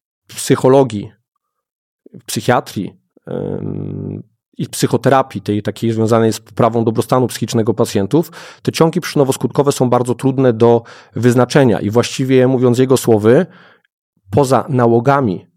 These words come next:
i P T S D, Post Traumatic Syndrome Disorder,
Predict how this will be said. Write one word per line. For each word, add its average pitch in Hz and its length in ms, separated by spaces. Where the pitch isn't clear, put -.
i 117 240
P 143 180
T 135 140
S 107 160
D, 107 80
Post - 180
Traumatic 120 360
Syndrome 117 300
Disorder, 110 540